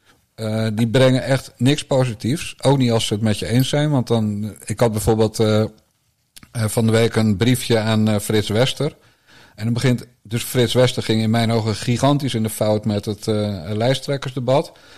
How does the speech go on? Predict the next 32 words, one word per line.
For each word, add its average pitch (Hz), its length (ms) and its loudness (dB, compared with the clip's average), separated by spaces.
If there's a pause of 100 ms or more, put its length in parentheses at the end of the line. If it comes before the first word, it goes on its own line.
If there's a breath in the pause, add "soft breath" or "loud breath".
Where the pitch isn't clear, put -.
(320 loud breath)
En 117 100 -6
dan 127 80 2
gaat 123 200 0
er - 60 -12
altijd, 147 340 2
gaan 135 140 0
er 131 60 -4
altijd 139 200 -2
weer 123 120 -2
tien 160 240 0
van 139 140 0
die 127 120 0
anonieme 127 480 4
rukkertjes 127 480 -2
op 120 120 -4
Twitter 131 300 -2
gaan 123 200 0
roepen, 120 500 -2
"Hij 135 140 0
was 143 220 0
zeker 139 300 -4
weer 127 140 -2
bezopen." 139 720 0
En 110 300 -4
dan 113 120 -2
gaan 135 180 2
ze 131 80 -2
altijd 127 220 2
over 120 140 2
zijn 120 240 2
alcoholprobleem 110 800 2
beginnen. 101 360 -2